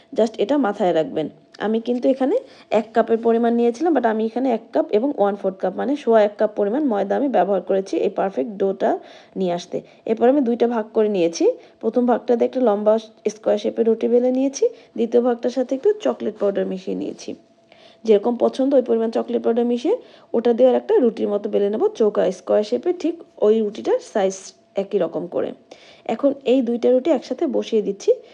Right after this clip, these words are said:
ভিতরে চকলেট কাট দিতে চাইলে এটা ভিতরে দেবেন, অথবা বাইরে দিতে চাইলে আপনাদের যেভাবে পছন্দ সেভাবে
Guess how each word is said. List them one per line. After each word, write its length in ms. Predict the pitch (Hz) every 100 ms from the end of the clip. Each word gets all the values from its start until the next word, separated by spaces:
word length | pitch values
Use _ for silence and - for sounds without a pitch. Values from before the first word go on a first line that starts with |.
| _ -
ভিতরে 280 | 240 226 233
চকলেট 380 | 240 240 240
কাট 160 | 240 233
দিতে 240 | 233 233
চাইলে 240 | 233 247 254
এটা 140 | 254
ভিতরে 380 | 240 233 233 240
দেবেন, 260 | 226 233 494 - - _ -
অথবা 240 | 208 240 220
বাইরে 220 | 226 226
দিতে 260 | 220 226 233
চাইলে 260 | 240 269 370
আপনাদের 400 | 233 233 233 220
যেভাবে 240 | 220 247
পছন্দ 420 | 247 233 262 349
সেভাবে 440 | 381 214 202 165